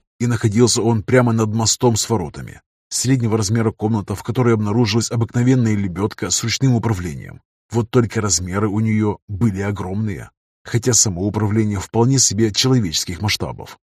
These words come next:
Всё было настроено так, что подъём моста управлялся при помощи редуктора, который снижал физическую нагрузку,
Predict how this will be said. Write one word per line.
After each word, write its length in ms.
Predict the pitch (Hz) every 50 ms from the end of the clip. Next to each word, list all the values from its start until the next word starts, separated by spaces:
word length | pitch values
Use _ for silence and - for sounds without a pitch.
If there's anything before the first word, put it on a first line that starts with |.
| _ _ _ _ _ _ -
Всё 280 | - - - 127 113
было 220 | 104 117 117 113 110
настроено 560 | 113 107 - - 123 117 117 110 107 104 92
так, 300 | - 82 87 90 - -
что 180 | - - 123
подъём 380 | - - 110 98 92 98 98 95
моста 360 | 101 104 101 - - 117 110
управлялся 640 | - 120 110 - 107 101 87 87 104 110 - - 110
при 120 | - - 113
помощи 420 | - 123 117 113 107 - - 123
редуктора, 640 | 113 117 113 95 82 71 - - - - - - - _ _ _ _ _
который 360 | - 123 - 123 120 123 120
снижал 480 | - - 147 151 127 92 98 87 87 85
физическую 560 | - 107 101 107 107 95 - - - 107 107
нагрузку, 600 | 110 104 95 85 82 76 - - - 65 -